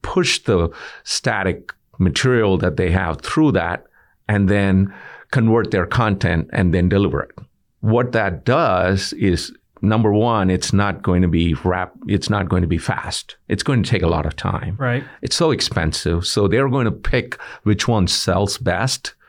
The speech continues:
Speaker 1: and which ones they have the competitive advantage, and they're going to invest in that, and they're gonna convert that. Okay.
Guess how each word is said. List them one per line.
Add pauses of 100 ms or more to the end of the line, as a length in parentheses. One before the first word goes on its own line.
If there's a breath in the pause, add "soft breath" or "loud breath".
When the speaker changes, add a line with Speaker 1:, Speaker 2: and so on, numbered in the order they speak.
(160)
Speaker 1:
and
which
ones
they
have
the
competitive
advantage,
and
they're
going
to
invest
in
that,
and
they're
gonna
convert
that. (480)
Okay.